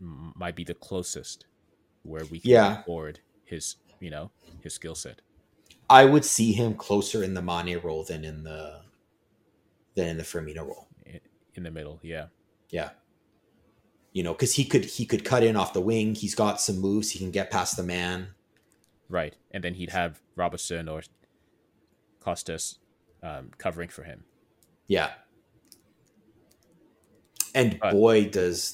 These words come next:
Speaker 2: does Robbo just move and run and
Speaker 1: Yeah, he, he, he, he must have had an oil change a couple of games ago,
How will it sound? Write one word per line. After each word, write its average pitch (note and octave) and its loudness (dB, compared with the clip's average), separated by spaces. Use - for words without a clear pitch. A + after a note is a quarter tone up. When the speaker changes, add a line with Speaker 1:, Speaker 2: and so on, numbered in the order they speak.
Speaker 2:
does F#2 -6
Robbo F#2 0
just - -8
move E2+ -4
and E2 -12
run E2+ -8
and D#2+ -14
Speaker 1:
Yeah, G2+ 2
he, F2+ -10
he, F#2 -12
he, - -12
he F#2 -8
must G2+ -8
have F#2+ -12
had F#2 -4
an E2+ -10
oil F2+ -8
change E2 -12
a E2 -18
couple E2+ -14
of D#2+ -14
games D#2+ -12
ago, B1 -16